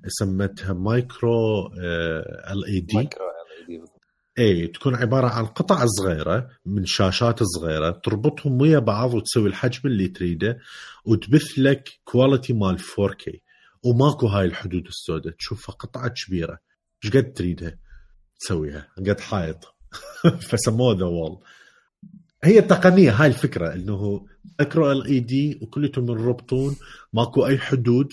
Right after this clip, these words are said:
Speaker 1: مية بالمية seamless، يجي فت و-، ويبث لك فور كي. أنا هذا اللي عجبني بالسالفة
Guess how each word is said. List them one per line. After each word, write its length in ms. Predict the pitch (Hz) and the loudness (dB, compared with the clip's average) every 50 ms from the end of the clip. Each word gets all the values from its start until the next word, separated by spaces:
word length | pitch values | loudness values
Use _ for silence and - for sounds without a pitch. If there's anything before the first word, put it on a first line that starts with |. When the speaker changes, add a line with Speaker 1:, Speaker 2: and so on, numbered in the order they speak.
| - _ _ - | -10 _ _ -4
Speaker 1:
مية 340 | 101 101 113 131 139 143 135 | -2 0 2 2 2 2 2
بالمية 380 | 120 127 120 110 113 113 110 101 | 2 0 0 0 0 -2 -2 -2
seamless، 760 | - - - - 135 135 135 139 139 135 - - - - _ - | -4 -6 -6 -6 -4 -2 -2 -2 -2 -2 -4 -10 -14 -14 _ -2
يجي 400 | 117 120 120 113 135 135 131 120 | 0 0 0 0 -2 -2 -2 -4
فت 520 | - - - - 131 156 151 - - _ _ _ _ _ - _ _ _ _ _ _ _ | -6 -4 0 2 2 2 2 -2 -10 _ _ _ _ _ -20 _ _ _ _ _ _ _
و-، 380 | - 117 113 113 117 113 - 123 | -2 2 2 2 2 0 0 2
ويبث 300 | 117 107 107 107 - - | 2 2 2 2 -2 -4
لك 140 | 104 - - | -6 -6 -4
فور 180 | - 104 92 | -4 -4 -4
كي. 160 | - - 90 | -2 -4 -4
أنا 260 | 85 95 104 110 120 120 | -2 0 0 2 4 4
هذا 100 | 104 98 | 4 2
اللي 160 | 85 80 76 | 2 0 -4
عجبني 320 | 78 76 - 80 78 78 | -6 -10 -10 -10 -8 -8
بالسالفة 540 | 76 76 - - - - 82 82 _ - 87 | -8 -10 -10 -12 -12 -12 -14 -14 _ -20 -20